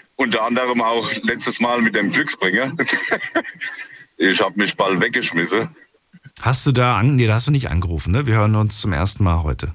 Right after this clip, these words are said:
Speaker 1: Ja, ja, wir hören uns auf jeden
Speaker 2: Ah.
Speaker 1: Fall zum ersten Mal.
Speaker 2: Okay.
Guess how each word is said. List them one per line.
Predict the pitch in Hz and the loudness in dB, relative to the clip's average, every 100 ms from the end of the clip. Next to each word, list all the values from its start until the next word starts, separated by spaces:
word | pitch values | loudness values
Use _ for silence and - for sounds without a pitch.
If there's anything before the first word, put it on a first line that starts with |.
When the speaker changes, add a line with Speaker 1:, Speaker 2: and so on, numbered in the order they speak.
| - | 0
Speaker 1:
Ja, | 262 - - 110 - - | 2 2 -2 -14 -14 -4
ja, | 110 110 | 2 2
wir | 147 | 2
hören | 143 151 | 2 -2
uns | 123 | -2
auf | 117 117 | -2 0
jeden | 135 | 0
Speaker 2:
Ah. | 120 | 0
Speaker 1:
Fall | 120 104 | 0 0
zum | 98 | 0
ersten | 90 87 76 | 0 0 -2
Mal. | 73 76 | 0 0
Speaker 2:
Okay. | 73 | -2